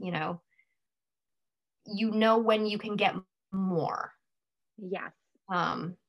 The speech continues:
Speaker 1: mind you, I think you do have to temper that with that, that actor tendency, like, "I can,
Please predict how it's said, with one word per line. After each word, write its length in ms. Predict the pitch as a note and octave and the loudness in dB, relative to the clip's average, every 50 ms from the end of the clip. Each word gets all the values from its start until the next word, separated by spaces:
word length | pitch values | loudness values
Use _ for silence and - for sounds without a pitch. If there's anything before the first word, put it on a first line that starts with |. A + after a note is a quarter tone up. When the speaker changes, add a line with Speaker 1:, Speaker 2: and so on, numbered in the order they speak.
| _ - | _ -8
Speaker 1:
mind 280 | - G#3 G3+ G3+ G3+ G3+ | -2 -2 0 0 0 -2
you, 140 | F#3+ F#3 - | -2 -2 -2
I 100 | - F#3 | -4 -4
think 180 | - F#3 F#3 - | -6 -8 -6 -4
you 100 | F#3 E3+ | -4 -2
do 80 | F3 | -2
have 120 | E3+ D#3 - | -2 -4 -4
to 80 | - | -8
temper 280 | - - F3+ F3 F3 F3+ | -6 -4 -4 -4 -2 0
that 160 | E3+ E3+ - | 0 0 0
with 120 | - E3 - | -2 -2 0
that, 220 | E3+ D#3 D3 - - - | 2 0 0 0 0 0
that 100 | E3+ D#3+ | 2 4
actor 260 | D3 E3 E3 - E3+ | 2 2 0 -4 -10
tendency, 400 | - F#3 F3+ F3+ E3+ E3 - F3 | -6 -4 -4 -4 -4 -4 -2 0
like, 180 | E3 E3 E3 - | 0 0 0 0
"I 140 | A#3 A3+ B3 | 0 0 2
can, 280 | A#3 A#3 B3 A3+ F3 | 6 6 6 6 4